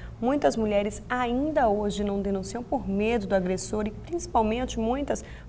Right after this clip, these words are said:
por, como a senhora falou, ele é o proventor da família. Se eu denunciar o meu agressor,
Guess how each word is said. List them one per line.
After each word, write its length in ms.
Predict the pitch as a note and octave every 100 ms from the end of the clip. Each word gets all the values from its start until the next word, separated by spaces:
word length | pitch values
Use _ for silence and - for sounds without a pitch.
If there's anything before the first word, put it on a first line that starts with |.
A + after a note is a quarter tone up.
| -
por, 180 | B3 B3
como 220 | C4+ C4
a 20 |
senhora 200 | C4 C4
falou, 220 | - A#3
ele 120 | G#3+ A3
é 40 |
o 40 |
proventor 580 | A3+ C4+ C4 C4+ C4+ D#4
da 100 | C#4
família. 400 | C4 A#3 G3+ G3
Se 120 | G3
eu 20 | A3
denunciar 760 | A#3 A#3 - A3 G#3 C#4 D4+ -
o 140 | A#3+
meu 200 | A3 G#3
agressor, 600 | G3+ G3+ G#3+ - A3+